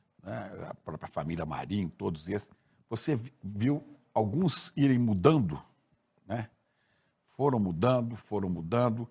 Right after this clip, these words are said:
Os jornais vão morrendo, aí nascem outras coisas no lugar. As revistas praticamente acabaram, mas você teve a Veja, Isto É, hoje estão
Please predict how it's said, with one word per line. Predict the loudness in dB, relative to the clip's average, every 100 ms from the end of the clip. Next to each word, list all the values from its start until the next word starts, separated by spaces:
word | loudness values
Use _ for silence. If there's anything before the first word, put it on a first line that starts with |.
| _ _ _ _ _ _ -14
Os | -2
jornais | 0 4 2 0 -6 -12 -4
vão | 0
morrendo, | 0 0 2 2 0 -2
aí | -2
nascem | 0 0 -2 -6
outras | -10 -10 -16
coisas | -4 -4 -4
no | -8
lugar. | -8 4 6 6 2 _ _ _ _ _
As | -8 2
revistas | 2 4 0 0 -6 -4
praticamente | -2 -2 -2 -4 -4 -8 -10
acabaram, | -8 -10 -6 -4 -2
mas | -4 -8
você | -8
teve | -6 -8 -8 _ _ _ _ _ _ _ -16
a | -14
Veja, | -6 2 6 8 6 4 -6
Isto | -10 -10 -2 0
É, | 2 0
hoje | -2 -4 -6
estão | -6 -8